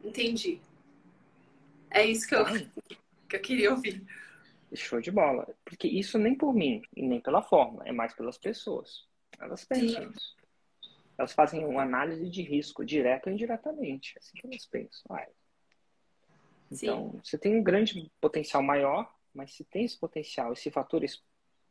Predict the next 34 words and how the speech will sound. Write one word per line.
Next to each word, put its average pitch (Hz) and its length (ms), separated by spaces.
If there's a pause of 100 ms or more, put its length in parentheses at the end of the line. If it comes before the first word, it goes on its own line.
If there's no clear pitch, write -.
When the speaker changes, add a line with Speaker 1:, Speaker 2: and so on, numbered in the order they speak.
(180)
Speaker 2:
tanto, 185 340 (640)
por 226 160 (640)
que 254 200 (140)
que 208 440
ela 175 200
não 160 180
tá? - 280
E 151 140
assim, 127 260
não 131 120
é 151 60
só - 140
cinco 143 280
mil, 165 440
é 107 140
o - 120
convênio 127 380
médico, 143 580
é - 60 (1200)
Speaker 1:
É. 202 40
Speaker 2:
aquilo 156 220
que 147 40
a 143 40
gente 143 120
foi, 139 220
é 143 200
o 139 100
te-, - 160
aquilo 131 340
que 135 100
a - 20
gente 123 140
foi 131 120
treinado, 127 540